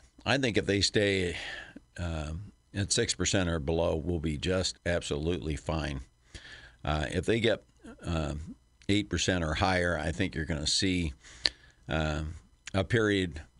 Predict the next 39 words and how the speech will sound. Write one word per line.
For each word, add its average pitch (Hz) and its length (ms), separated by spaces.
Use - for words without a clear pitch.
uh, 82 320
of 95 220
time 98 340
that 82 160
will 95 220
slow 98 340
down 87 480
substantially, 80 840
<laughs> - 220
especially - 600
compared 87 460
to 90 60
the 90 120
activity 90 480
we've 85 220
seen 90 180
these 87 220
last 95 300
two 117 140
years, 107 500
which 98 180
have 92 180
been 92 260
all-time 104 520
record 90 360
years 87 560
in 87 160
our 85 160
marketplace. 85 840
Now, 131 280
we're 110 160
gonna 151 180
go 131 180
out 123 180
to 120 60
the 113 140
M 113 180
L 107 200
S, 113 380